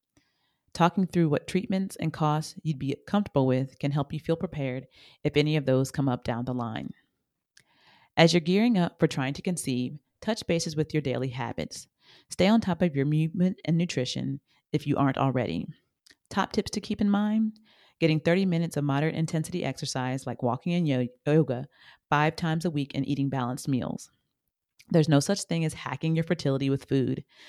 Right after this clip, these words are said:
especially not with overly restrictive, extreme diets. That said, in terms of overall health, balanced eating, think mostly Mediterranean style. That's what's recommended. Lastly, and most importantly,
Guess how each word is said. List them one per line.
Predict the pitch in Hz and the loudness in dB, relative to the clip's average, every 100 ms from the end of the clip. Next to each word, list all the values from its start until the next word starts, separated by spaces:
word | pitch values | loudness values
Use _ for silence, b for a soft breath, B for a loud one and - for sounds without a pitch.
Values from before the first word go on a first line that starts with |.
| B B B | B B B
especially | 143 - 147 175 | -2 2 2 4
not | 156 143 | 2 2
with | 143 - - | 0 0 0
overly | 139 156 160 | 0 2 0
restrictive, | 165 - 139 - 135 - | 0 -2 -4 -2 -4 -4
extreme | - - 143 135 135 139 _ _ | -10 -4 0 0 0 -4 _ _
diets. | - 131 87 - - - _ b b b b | -4 -4 -4 -8 -12 -18 _ b b b b
That | - 156 - | 0 0 2
said, | - 180 196 | 2 2 0
in | - 143 | -2 0
terms | 160 143 | 2 0
of | 131 - | -2 -2
overall | 143 165 180 | 2 2 2
health, | 170 165 147 160 - - | 2 0 0 -6 -12 -12
balanced | - 131 143 180 - | -2 -2 0 -4 -4
eating, | 180 135 135 143 B B B | -2 -2 -4 -8 B B B
think | 262 269 | 0 4
mostly | 190 175 - | 4 4 2
Mediterranean | 160 147 143 151 143 131 127 | 2 2 2 0 0 0 -2
style. | 131 113 139 - _ _ _ - | -4 -6 -8 -10 _ _ _ -2
That's | 147 - | -2 -2
what's | - | -4
recommended. | 120 - 117 117 78 78 - _ _ _ _ _ _ _ _ - - | -4 -2 -4 -4 -6 -10 -14 _ _ _ _ _ _ _ _ -20 -8
Lastly, | 160 160 190 - 214 | 0 2 0 0 0
and | 170 | 2
most | 147 143 | 2 2
importantly, | 170 147 131 135 135 | 0 0 0 0 -2